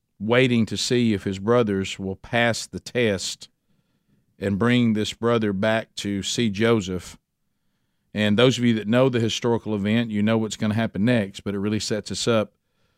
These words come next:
for another very dramatic scene coming up in, uh, in Genesis forty-three when they do return to Egypt. And they need to return with Benjamin or it's gonna be big trouble.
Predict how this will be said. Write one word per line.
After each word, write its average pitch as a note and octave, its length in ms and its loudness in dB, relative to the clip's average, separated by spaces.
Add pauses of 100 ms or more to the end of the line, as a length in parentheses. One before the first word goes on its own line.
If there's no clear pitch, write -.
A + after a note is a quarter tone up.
(160)
for A2 200 -2
another A2 360 2
very G#2 300 2
dramatic G2+ 600 0
scene G#2 500 2
coming G#2 360 0
up G2+ 200 -2 (120)
in, G2+ 280 -2
uh, G2 200 -2 (720)
in F#2+ 140 0
Genesis G2+ 400 0
forty-three G#2 640 0
when G2 580 -2
they G#2 200 0
do G#2+ 240 2
return G2+ 520 -2
to A2+ 300 0
Egypt. G2+ 560 -4 (1900)
And G#2 360 4
they G#2 120 4
need A2+ 240 4
to A2 80 2
return G#2+ 480 0
with G#2+ 260 0
Benjamin G#2 460 2
or G#2 120 0
it's A#2 120 -10
gonna G#2+ 200 -2
be A2 80 0
big G#2 200 -4
trouble. A2+ 360 -4